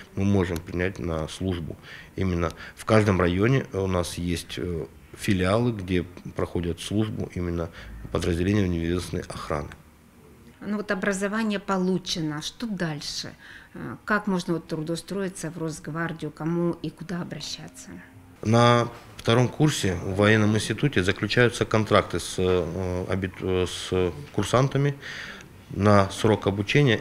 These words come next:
Speaker 1: и пять лет после срока обучения. То есть после выпуска с военного института, э,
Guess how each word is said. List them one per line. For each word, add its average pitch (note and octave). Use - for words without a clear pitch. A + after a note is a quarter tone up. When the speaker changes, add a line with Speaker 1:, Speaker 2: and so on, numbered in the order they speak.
Speaker 1:
и G#2+
пять -
лет B2
после G#2
срока G2+
обучения. F#2
То B2
есть G#2+
после A2
выпуска G2+
с -
военного G2+
института, F#2+
э, F#2+